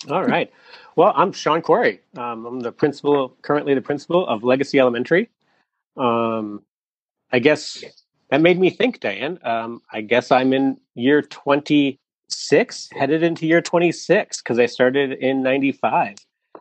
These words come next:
um, down in Coast Springs. Um, yeah, so through that time, I was a, a teacher. I was a coordinator of a multi-site G T program, um, then found my way to Saint Vrain Valley, actually quite a long time ago, and,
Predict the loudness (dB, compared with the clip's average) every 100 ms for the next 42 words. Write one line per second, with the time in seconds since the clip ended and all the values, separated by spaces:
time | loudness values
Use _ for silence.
0 | _ _ -6 -4 -2 2 2 2 0 2
1 | 0 2 0 0 0 -6 -12 -8 -4 -2
2 | -2 -4 -8 0 2 2 2 0 0 -6
3 | -20 -10 2 4 4 2 0 2 2 0
4 | -4 -6 -8 -10 -6 0 0 4 2 2
5 | -2 -4 -4 -6 -4 -4 -2 -4 -4 -6
6 | -8 -8 -10 -10 -12 -18 -8 -8 0 0
7 | 0 -2 -8 -6 -6 0 0 2 0 0
8 | -6 _ _ _ _ -6 -2 -2 -4 -8
9 | -10 0 2 4 2 2 2 4 4 4
10 | 4 4 4 2 -2 0 0 2 -2 0
11 | 2 2 2 -4 -12 _ _ -14 -12 -6
12 | -2 -2 0 0 0 -2 -6 -8 -10 -8
13 | -12 -12 -18